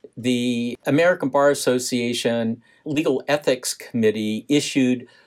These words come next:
a formal opinion where they're reading that into the ethics rules. They're basically interpreting the ethics rules to say that there's now a willful blindness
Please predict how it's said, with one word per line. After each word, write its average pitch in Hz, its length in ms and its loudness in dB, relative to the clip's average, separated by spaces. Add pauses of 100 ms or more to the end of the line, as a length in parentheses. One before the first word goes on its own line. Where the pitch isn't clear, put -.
(120)
a 117 80 -2
formal 123 480 2
opinion 113 840 -2 (280)
where 123 300 2
they're 131 240 2
reading 143 520 2
that 90 340 -2 (300)
into 120 840 0 (320)
the 107 460 -2
ethics 123 440 -2
rules. 92 220 -6
They're 123 120 0
basically 127 520 -2
interpreting 117 680 -2
the 104 160 -2
ethics - 460 -2
rules 101 480 -2 (340)
to 117 100 0
say 107 600 0 (340)
that 110 260 0 (220)
there's 110 260 -2
now 113 360 0
a 117 60 0
willful 113 520 0
blindness 104 840 -2